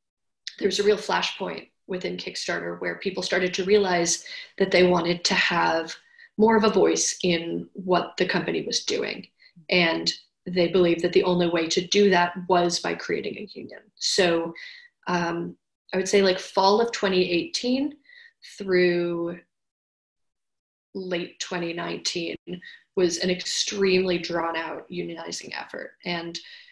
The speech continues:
Kickstarter's C E O said in, I think, May of twenty nineteen that he was not going to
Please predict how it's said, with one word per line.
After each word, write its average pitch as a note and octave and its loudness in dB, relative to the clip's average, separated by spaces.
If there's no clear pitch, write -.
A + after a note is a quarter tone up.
Kickstarter's F3+ 0
C - 0
E F#3+ 0
O F#3 4
said E3+ 2
in, F3 -2
I F#3+ -14
think, F3+ -12
May F3 2
of F3 -6
twenty F3+ -4
nineteen F3+ -4
that F3+ -6
he G3 -10
was F3+ -6
not F3 -4
going E3+ -6
to F3+ -8